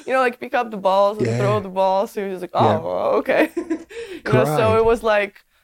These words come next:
Speaker 1: you know, full immersion,
Speaker 2: Mm.
Speaker 1: uh, into, into the tennis world. But yeah, it's, it's, uh, it's been fun.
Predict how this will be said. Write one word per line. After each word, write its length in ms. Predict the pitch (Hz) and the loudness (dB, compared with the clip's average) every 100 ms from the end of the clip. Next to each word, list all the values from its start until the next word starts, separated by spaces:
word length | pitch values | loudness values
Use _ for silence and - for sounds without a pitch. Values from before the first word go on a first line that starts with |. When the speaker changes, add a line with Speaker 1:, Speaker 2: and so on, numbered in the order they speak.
| _ _ - | _ _ -6
Speaker 1:
you 120 | 214 | 0
know, 160 | 208 | 2
full 520 | 208 - 240 247 254 - | 0 -4 -2 0 2 2
immersion, 880 | 214 214 214 220 220 202 175 170 - | 0 2 2 2 2 0 -4 -4 -2
Speaker 2:
Mm. 360 | 135 127 101 - - - | 0 0 -4 -6 -12 -2
Speaker 1:
uh, 340 | 196 196 185 - | 2 2 2 -2
into, 500 | 196 202 - 202 190 | -4 -6 -6 -2 -2
into 300 | 151 196 214 | -2 -4 -4
the 100 | 180 | -4
tennis 420 | 180 202 190 185 - | -4 -2 -2 -4 -4
world. 480 | 175 170 165 165 | -2 0 0 -2
But 420 | 170 165 165 160 - | -2 0 0 -4 -6
yeah, 300 | 175 170 160 | -6 -4 -4
it's, 300 | - 175 - | -6 -6 -10
it's, 340 | 180 170 - | -10 -10 -8
uh, 340 | 180 180 - 180 _ _ _ _ - | -4 -2 -4 -8 _ _ _ _ -6
it's 180 | 196 | -4
been 160 | 190 208 | -2 -4
fun. 460 | 196 180 147 156 | -2 -2 -2 -6